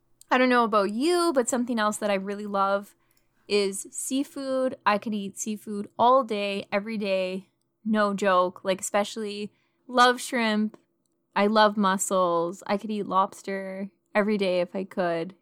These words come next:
Crab. Like, you name it, I like it, unless it's, like, you know, like, shark or, unless it's, like, something, like, p-,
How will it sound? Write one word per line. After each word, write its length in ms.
Crab. 560
Like, 140
you 180
name 260
it, 120
I 160
like 320
it, 160
unless 320
it's, 160
like, 320
you 100
know, 200
like, 200
shark 680
or, 480
unless 260
it's, 120
like, 120
something, 320
like, 200
p-, 80